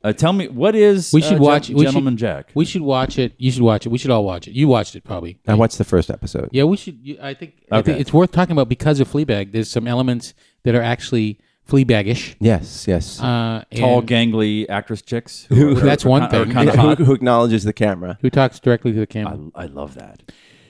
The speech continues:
Speaker 2: Uh, I think Fleabag does it better, but, uh, it's, it's, it, I think it works,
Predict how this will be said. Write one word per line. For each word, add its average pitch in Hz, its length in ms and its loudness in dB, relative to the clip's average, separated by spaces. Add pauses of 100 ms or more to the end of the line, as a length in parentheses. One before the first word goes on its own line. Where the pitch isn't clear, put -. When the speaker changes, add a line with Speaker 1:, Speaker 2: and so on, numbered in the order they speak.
(180)
Speaker 2:
Uh, 127 220 2
I 127 60 0
think 143 280 -2
Fleabag 123 300 2
does 110 160 0
it 101 80 -4
better, 113 480 -4
but, 107 180 -2
uh, 104 380 -4
it's, 117 220 -10
it's, 120 280 -8
it, 123 180 -2 (100)
I 110 80 -6
think 123 120 0
it 104 100 -4
works, 113 520 -4